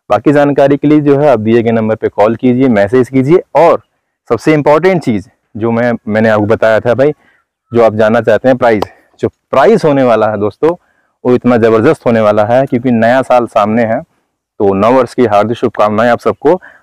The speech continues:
और नए साल पे जो price होने वाला है आपको कहीं नहीं मिलेगा,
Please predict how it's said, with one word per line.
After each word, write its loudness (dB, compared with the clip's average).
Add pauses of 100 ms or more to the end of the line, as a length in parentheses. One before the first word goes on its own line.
(120)
और 2
नए 2
साल -2
पे 0
जो 0
price 0
होने -2
वाला 0
है -6
आपको -4
कहीं -4
नहीं 0
मिलेगा, 2